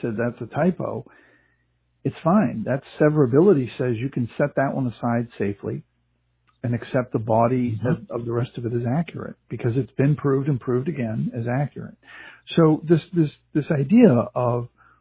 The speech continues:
Speaker 1: protection from error, you just answered through the Dead Sea Scrolls. That's probably the best archaeological evidence that anybody could or, or has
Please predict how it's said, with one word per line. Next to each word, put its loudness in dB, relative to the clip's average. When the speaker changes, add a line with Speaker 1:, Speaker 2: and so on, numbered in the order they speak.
Speaker 1:
protection -2
from -4
error, 0
you 0
just -2
answered -2
through -2
the -4
Dead 0
Sea -8
Scrolls. 2
That's -4
probably 2
the -2
best -2
archaeological 2
evidence -6
that 0
anybody 0
could 2
or, 6
or 0
has 0